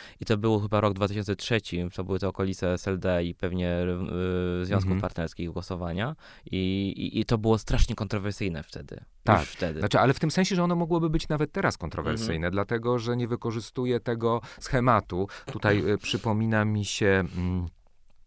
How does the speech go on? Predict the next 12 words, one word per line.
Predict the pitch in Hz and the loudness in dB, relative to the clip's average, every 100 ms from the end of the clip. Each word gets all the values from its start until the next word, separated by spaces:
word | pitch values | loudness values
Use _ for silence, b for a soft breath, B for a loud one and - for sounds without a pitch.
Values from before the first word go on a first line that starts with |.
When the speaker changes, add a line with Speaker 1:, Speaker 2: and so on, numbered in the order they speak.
| - 90 | -12 -4
Speaker 2:
e, | 92 87 | -2 0
rozmowa | 98 92 113 110 | 0 0 2 2
z | 98 | 2
Agnieszką | 107 131 101 92 | 0 -2 -2 0
Graf, | 87 95 - | 2 2 0
że, | 107 107 98 95 B B B - | -6 0 0 0 B B B -2
e, | 95 | 0
że | 98 117 | 2 0
on, | 107 117 113 | 0 0 0
e, | - 113 | -2 -4
że | 107 117 | -2 0
jakby | 107 107 113 110 | -2 -2 0 2